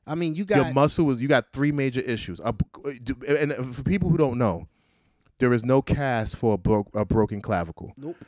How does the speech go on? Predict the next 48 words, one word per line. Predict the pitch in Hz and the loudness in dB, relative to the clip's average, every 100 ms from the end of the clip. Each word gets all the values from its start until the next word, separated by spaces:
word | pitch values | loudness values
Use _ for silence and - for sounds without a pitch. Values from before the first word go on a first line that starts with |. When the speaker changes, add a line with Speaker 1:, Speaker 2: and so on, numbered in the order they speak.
| _ - | _ -6
Speaker 2:
When | 104 | -2
your | 104 | -2
collarbone | - 139 139 135 135 139 131 | 2 2 4 2 0 0 0
breaks, | 139 139 - | 0 -2 -2
there | 123 110 | 2 2
is | 104 | 2
no | 113 | 2
cast. | 107 147 85 73 - - | 2 0 -4 -6 -10 -6
Speaker 1:
We're | 196 | -6
talking | 233 285 269 - 220 196 | -4 -6 -8 -10 -12 -10
between | 165 - 202 175 | -10 -8 -6 -6
two | 156 - | -6 -6
to | 240 | -6
five | 208 180 165 151 | -6 -6 -8 -8
months | 143 123 - - - _ _ _ _ _ _ _ _ _ _ | -10 -10 -10 -12 -14 _ _ _ _ _ _ _ _ _ _
Speaker 2:
Maybe | 107 101 107 | -8 -4 -4
Speaker 1:
that | 143 | -4
you're | - | -4
gonna | 160 143 | -6 -6
Speaker 2:
six. | 135 | -8
Speaker 1:
be, | - | -10
that | 135 - | -16 -14
you're | |
gonna | 143 139 | -12 -12
be | 131 107 | -12 -14
out. | 76 - - - | -18 -20 -18 -10
Speaker 2:
A | 113 | -10
clavicle | - 139 131 135 - 120 | -2 2 2 0 -2 -2
is | 92 | -2
very, | 90 110 113 95 | 0 0 0 -6
uh, | - - - | -16 -20 -10
maybe | 110 120 131 | -2 0 0
six | 120 139 - | -2 -4 -4
months. | 104 82 - - _ | -8 -8 -14 -18 _
A | 110 | -8
Speaker 1:
Mm-hmm. | 120 | -2
Speaker 2:
clavicle, | 135 123 139 170 170 160 _ | 2 4 2 -2 -2 -4 _
that's | - 113 110 | -2 0 0
weird | 107 123 | 0 -2
'cause | 117 | 0
that, | 120 113 - | 0 0 -4
'cause | - 107 | -8 -4
that's | 127 120 | -2 0
how | - 131 | 0 0
your | 120 113 | 2 0
whole | 101 - 113 113 110 | 0 0 2 2 0
chest | - 135 120 - | -2 -4 -4 -4
plate | 135 123 | -4 -4